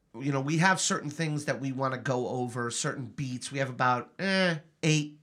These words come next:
eight or nine different things that we wanna focus on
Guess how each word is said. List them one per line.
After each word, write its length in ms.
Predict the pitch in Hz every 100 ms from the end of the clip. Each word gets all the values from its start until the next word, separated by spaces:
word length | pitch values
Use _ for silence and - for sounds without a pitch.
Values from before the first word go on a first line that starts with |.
| -
eight 160 | 170
or 60 | 160
nine 300 | 143 139 139
different 400 | 139 151 139 135 - - - _
things 300 | 185 180 165
that 160 | 151 131
we 160 | 151
wanna 300 | 123 143 127
focus 480 | - 139 127 120 -
on 400 | 120 117 117